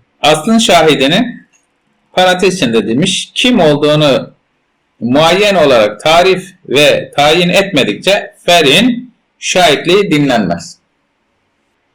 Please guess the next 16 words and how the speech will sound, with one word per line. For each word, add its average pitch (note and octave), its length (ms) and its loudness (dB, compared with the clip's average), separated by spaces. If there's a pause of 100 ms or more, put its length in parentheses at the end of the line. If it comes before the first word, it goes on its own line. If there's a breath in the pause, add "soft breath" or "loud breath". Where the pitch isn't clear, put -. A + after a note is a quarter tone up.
(260)
Asıl, D3+ 360 -2
evet, C3 360 0
yani G#2+ 360 -2
bizzat E3 480 0
olayın D#3 260 2
şahidi. A#2+ 680 -2 (1300)
Fer A#3 360 0
şahit F3 380 0
ne D#3 200 -2
demek A2 280 -2
işte? F#2+ 380 -8 (1120)
Hani D#3 280 -4
diyelim D#3+ 280 0
ki F#3+ 140 -4
bir F3+ 220 2
adam D3+ 380 -2